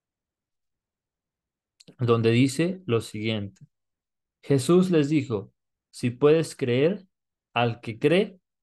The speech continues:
todo le es posible". Es aquel que decide poner su fe en Jesús y que decide tener fe que le es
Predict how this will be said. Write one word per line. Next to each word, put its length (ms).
todo 460
le 300
es 280
posible". 600
Es 200
aquel 580
que 120
decide 340
poner 540
su 280
fe 480
en 120
Jesús 720
y 120
que 140
decide 580
tener 540
fe 680
que 140
le 280
es 300